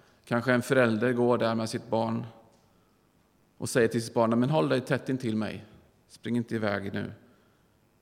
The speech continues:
så att du kommer bort." Och just då så smäller det. Alltså, det är verkligheten just nu. Och vi, vi nås av de rapporterna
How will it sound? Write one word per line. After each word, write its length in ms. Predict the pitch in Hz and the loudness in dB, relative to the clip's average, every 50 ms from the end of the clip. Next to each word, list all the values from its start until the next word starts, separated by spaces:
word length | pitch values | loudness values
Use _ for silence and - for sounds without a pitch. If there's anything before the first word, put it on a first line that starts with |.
| _ _ | _ _
så 100 | - 117 | -12 -8
att 40 | 107 | -6
du 60 | 113 | -2
kommer 140 | - 113 110 | 0 0 0
bort." 420 | 92 98 101 - - - - - - _ - | 0 -4 -8 -8 -12 -12 -12 -14 -20 _ -8
Och 60 | - | -4
just 280 | 123 123 113 - - - | -4 -2 -2 -4 -4 -2
då 160 | 120 110 107 | 0 0 0
så 140 | 101 - 107 | -2 -4 -8
smäller 360 | - - 110 101 90 104 101 | -6 -6 -6 -6 -6 -6 -8
det. 120 | 101 101 101 - - _ _ _ _ _ _ _ _ _ _ _ _ _ _ _ _ _ _ _ _ _ _ _ _ _ _ _ _ _ _ _ _ _ _ _ _ _ _ _ _ _ _ _ _ _ _ _ _ _ - | -10 -12 -14 -18 -20 _ _ _ _ _ _ _ _ _ _ _ _ _ _ _ _ _ _ _ _ _ _ _ _ _ _ _ _ _ _ _ _ _ _ _ _ _ _ _ _ _ _ _ _ _ _ _ _ _ -2
Alltså, 160 | 131 143 156 | 0 2 4
det 100 | 156 175 | 4 6
är 80 | 170 | 6
verkligheten 640 | 143 151 160 165 147 - - 117 107 104 - - 156 | 6 6 4 4 2 0 -2 -2 -2 -2 -2 -4 -4
just 180 | - 147 - - | -4 -4 -4 -6
nu. 180 | 101 92 64 | -8 -8 -6
Och 140 | 76 104 123 | -4 -2 0
vi, 140 | 135 135 - | 0 0 0
vi 140 | - 139 147 | 2 2 4
nås 440 | 156 165 180 196 196 185 156 - - | 4 4 4 4 4 2 2 2 0
av 80 | 127 | 2
de 180 | 120 123 117 113 | 4 4 2 2
rapporterna 680 | 117 113 - 147 117 - - - - 113 127 139 123 | 0 0 0 -2 -4 -4 -4 -4 0 2 2 2 0